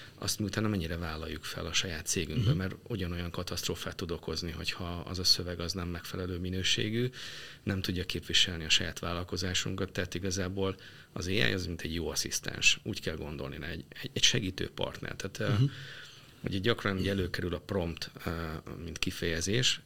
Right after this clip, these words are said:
Speaker 1: és, ö, ugye ez magyarul azt jelenti, hogy parancs. Hogyha mint cégvezetőként gondolkodunk, és, ö, egy feladatot meg szeretnénk oldani,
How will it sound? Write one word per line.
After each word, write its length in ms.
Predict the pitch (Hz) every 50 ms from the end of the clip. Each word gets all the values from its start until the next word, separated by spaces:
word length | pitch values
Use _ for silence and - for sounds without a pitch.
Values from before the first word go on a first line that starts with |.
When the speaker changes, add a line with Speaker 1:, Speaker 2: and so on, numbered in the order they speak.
| -
Speaker 1:
és, 280 | - - - - - -
ö, 260 | 98 92 92 92 90 90 -
ugye 180 | - 90 98 95
ez 100 | 92 92
magyarul 360 | 95 98 98 92 92 92 92
azt 160 | 90 87 - -
jelenti, 200 | 90 87 90 85
hogy 80 | - - 87 78
parancs. 380 | 78 67 60 64 64 - - - - - - - - - - - - - - - - - -
Hogyha 300 | - - 95 - - 92
mint 220 | 95 95 95 - - -
cégvezetőként 1080 | - - 120 110 101 95 92 85 87 85 - - - 85 82 - - 90 87 87 82 87
gondolkodunk, 760 | 95 95 92 90 87 82 - - 82 82 92 113 139 147 - - - - - - - - - - - - - -
és, 260 | - 95 - - -
ö, 180 | 92 92 92 92 76
egy 120 | - 101
feladatot 520 | - - 127 110 101 - 87 - 92 - -
meg 160 | 101 87 -
szeretnénk 560 | - - 85 73 73 - - 78 76 71 -
oldani, 440 | - 71 67 67 67 65 - - -